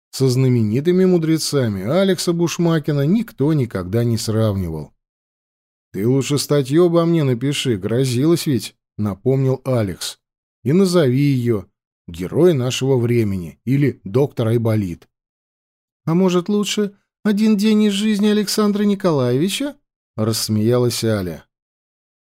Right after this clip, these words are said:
Что было смешного в таком банальном названии, Алекс не понял,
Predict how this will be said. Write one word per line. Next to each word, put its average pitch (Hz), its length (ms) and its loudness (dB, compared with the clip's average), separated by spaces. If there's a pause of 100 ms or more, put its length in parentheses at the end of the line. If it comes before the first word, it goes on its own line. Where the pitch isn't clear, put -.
(100)
Что - 240 -6
было 196 240 0
смешного 143 560 0
в - 60 -14
таком 151 400 -2
банальном 139 540 0
названии, 160 600 2
Алекс 170 440 -2
не 175 120 2
понял, 120 540 -2